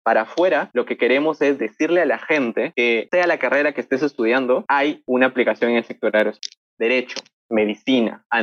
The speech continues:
administración. Ven, así, así hay, hay gente que a veces no lo cree y es como que sí hay para, hay para aeroespacial, se necesita para aeroespacial. Medicina, medicina espacial, hay medicina, hay posgrados en medicina espacial. Entonces hay derecho, derecho espacial también hay. O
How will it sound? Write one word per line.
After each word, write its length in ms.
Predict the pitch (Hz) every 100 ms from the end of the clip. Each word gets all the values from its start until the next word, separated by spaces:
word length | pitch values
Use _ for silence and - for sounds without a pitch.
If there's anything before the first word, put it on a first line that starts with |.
| 107 107
administración. 720 | 107 - 107 - 139 113 98
Ven, 220 | 127 120
así, 460 | 107 110 - 143 147
así 240 | 127 - 143
hay, 160 | 139 135
hay 120 | 127
gente 240 | 139 151
que 80 | 135
a 40 | 117
veces 200 | 120 139
no 120 | 143
lo 160 | 135
cree 200 | 127 131
y 100 | 135 113
es 60 |
como 200 | - 127
que 80 | 107 -
sí 120 | 117
hay 160 | 131
para, 340 | 120 107 104 101
hay 200 | 120 135
para 220 | 135 127
aeroespacial, 440 | 120 117 - 135 127
se 80 | 117
necesita 680 | 110 107 107 - 151 139
para 160 | 117 110
aeroespacial. 580 | 107 104 - - 113 -
Medicina, 680 | 113 110 107 147 151 120 101
medicina 440 | 107 107 107 127
espacial, 500 | 123 - 107 147 131
hay 100 | 110
medicina, 400 | 117 117 110 160
hay 60 | 117
posgrados 400 | 117 120 143 131
en 80 | 110
medicina 340 | 107 107 107
espacial. 420 | 104 - - 107
Entonces 400 | - 117 113 127 -
hay 260 | 120 127
derecho, 460 | 120 117 170 175 123 -
derecho 360 | 117 113 120 143
espacial 500 | - 110 147 135 107
también 300 | 107 107 113
hay. 120 |
O 20 | 104